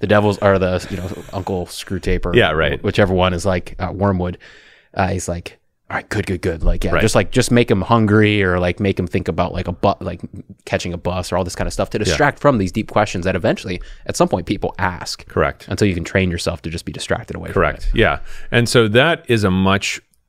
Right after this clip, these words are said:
Speaker 2: wider phenomenon, but in its effect, it's the same as what we were talking about earlier with curriculum in higher education and specifically humanities or liberal arts education,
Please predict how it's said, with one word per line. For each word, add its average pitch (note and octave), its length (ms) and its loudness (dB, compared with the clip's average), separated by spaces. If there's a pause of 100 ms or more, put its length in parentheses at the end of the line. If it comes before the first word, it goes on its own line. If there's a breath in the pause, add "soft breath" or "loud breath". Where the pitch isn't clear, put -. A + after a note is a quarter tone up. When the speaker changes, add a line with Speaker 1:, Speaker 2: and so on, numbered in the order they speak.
(300)
Speaker 2:
wider F2 960 2 (100)
phenomenon, E2+ 920 -2 (480 soft breath)
but F2 400 2
in G2+ 140 0
its F2 140 -2
effect, F#2 500 0
it's - 220 -6
the - 80 -8
same G2+ 420 0
as D#2 220 -2
what C2+ 100 -2
we D2 60 -4
were E2 80 -2
talking F2+ 160 -2
about D#2 200 -4
earlier C#2+ 520 0
with C#2+ 260 -6
curriculum - 720 -8 (460)
in C2+ 600 -4
higher E2+ 220 -4
education C2+ 640 -6
and C2+ 120 -8
specifically B1 800 -8
humanities C#2 640 -6
or C2 80 -6
liberal C#2+ 300 -4
arts A1+ 300 -6
education, - 580 -10